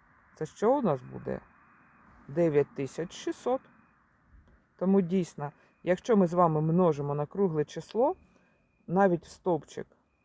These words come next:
нам з вами достатньо помножити числа.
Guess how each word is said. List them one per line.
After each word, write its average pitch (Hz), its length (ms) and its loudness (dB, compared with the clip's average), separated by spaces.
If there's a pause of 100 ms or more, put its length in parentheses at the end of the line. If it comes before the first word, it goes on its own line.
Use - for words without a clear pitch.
(240)
нам 180 300 2
з 156 60 -6
вами 180 460 2
достатньо 156 800 -4 (580)
помножити 190 680 4
числа. 131 600 -4